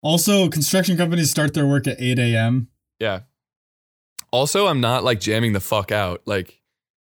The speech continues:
Speaker 2: it's, it's an appropriate volume, but they take, like, a broomstick and they just, like, bash on their ceiling.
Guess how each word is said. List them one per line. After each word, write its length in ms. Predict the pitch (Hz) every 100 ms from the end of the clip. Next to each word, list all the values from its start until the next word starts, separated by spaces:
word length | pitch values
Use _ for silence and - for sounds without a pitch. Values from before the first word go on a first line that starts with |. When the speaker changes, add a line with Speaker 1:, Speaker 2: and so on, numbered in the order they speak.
| _
Speaker 2:
it's, 240 | - 104 -
it's 220 | 113 101
an 140 | - 110
appropriate 520 | 101 104 113 113 98
volume, 480 | 101 101 98 95 95
but 120 | -
they 100 | 110
take, 220 | 139 135
like, 160 | 127 113
a 60 |
broomstick 760 | 87 104 113 120 110 - - -
and 80 | 107
they 80 |
just, 220 | 107 110 113
like, 160 | 92 _
bash 460 | - 101 98 104 -
on 180 | - 101
their 120 | 95
ceiling. 460 | 95 95 - 62